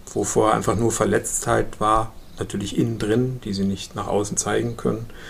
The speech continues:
ähm, um dann eben auch sich selbst tatsächlich wieder zu spüren, was ja die Grundlage dafür ist, halt auch die Gefühle von anderen anzuerkennen. Denn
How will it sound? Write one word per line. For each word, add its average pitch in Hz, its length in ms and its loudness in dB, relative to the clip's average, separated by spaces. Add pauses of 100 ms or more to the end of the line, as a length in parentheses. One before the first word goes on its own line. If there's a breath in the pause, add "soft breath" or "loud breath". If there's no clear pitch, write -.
(500 loud breath)
ähm, 107 540 0
um 113 240 -2
dann 107 220 4
eben 113 320 0
auch 110 340 0 (460 loud breath)
sich - 260 -2
selbst - 520 6 (240)
tatsächlich 107 500 0
wieder 107 160 0
zu - 160 -4
spüren, 117 360 2
was 110 100 4
ja 113 100 10
die 107 240 0
Grundlage 110 600 4
dafür 110 300 2
ist, 113 200 -2
halt 117 160 0
auch 107 180 -2
die 110 120 -4
Gefühle 110 340 0
von 113 160 0
anderen 107 360 0
anzuerkennen. 95 720 -2
Denn 98 180 0